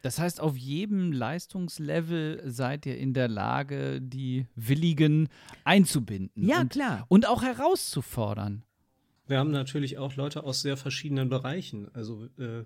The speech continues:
Speaker 3: Bernhard Schröder oder mich vielleicht von der eher technischen Seite, Gabi und, äh, unsere Emeriti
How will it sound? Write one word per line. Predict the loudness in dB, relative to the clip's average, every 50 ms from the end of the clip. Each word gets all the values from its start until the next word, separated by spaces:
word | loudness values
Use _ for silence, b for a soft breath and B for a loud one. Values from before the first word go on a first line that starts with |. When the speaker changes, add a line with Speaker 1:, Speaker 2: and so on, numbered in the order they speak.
| -10 _
Speaker 3:
Bernhard | -6 -6 -6 -6 -6
Schröder | -8 -6 -6 -4 -2 -2 -2 -4
oder | -4 -6 -4
mich | -4 -6 -6 -8 -12 -16
vielleicht | -10 -8 -8 -8 -8 -10
von | -12 -8 -6 -4 -4
der | -4 -6 -6
eher | -6 -6 -6 -6
technischen | -6 -8 -8 -8 -6 -6 -6 -4 -2 -2 -2
Seite, | -2 -2 -2 -4 -4 -4 -4 -4 -4 -4
Gabi | -4 -4 -4 -4 -4 -4 -6 -6 B B B B B B B B B B B _ _
und, | -6 -4 -2 -2 -4 -4 -8 -14 -20 -16 _
äh, | -10 -8 -6 -6 -6 -8 -10 _ _
unsere | -6 -4 -4 -2 -2 -2
Emeriti | -2 -2 -2 -2 0 0 -2 -4 -4 -4 -4 -4 -4 -4 -8